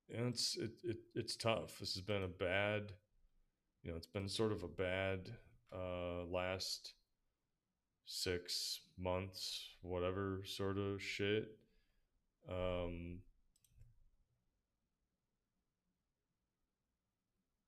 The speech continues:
but what else could you, you can't, like, <clears throat> some of that stuff you,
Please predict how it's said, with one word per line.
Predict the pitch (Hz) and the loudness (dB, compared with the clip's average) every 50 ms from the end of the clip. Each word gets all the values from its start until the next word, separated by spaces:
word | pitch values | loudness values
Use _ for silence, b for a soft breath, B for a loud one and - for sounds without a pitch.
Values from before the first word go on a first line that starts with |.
| _ _ - | _ _ -2
but | 98 95 | 2 4
what | 98 104 98 | 6 6 6
else | 98 98 - | 6 4 0
could | - - 92 | -2 -2 0
you, | 90 92 92 | 0 2 2
you | 87 85 82 85 | 0 0 -2 -4
can't, | - 95 90 87 82 85 - - - | -2 -2 0 0 -2 -4 -6 -10 -10
like, | 80 82 78 80 - - - - - - _ _ _ - - - - - | -8 -8 -8 -8 -10 -14 -20 -20 -20 -20 _ _ _ -20 -20 -20 -14 -6
<clears throat> | - 175 185 160 135 110 | 0 2 2 2 2 2
some | 95 - - 135 | 2 6 8 8
of | 135 123 | 8 10
that | 113 107 107 | 8 6 6
stuff | - - 113 104 101 - - | 4 4 6 4 4 4 0
you, | 104 92 | -6 -8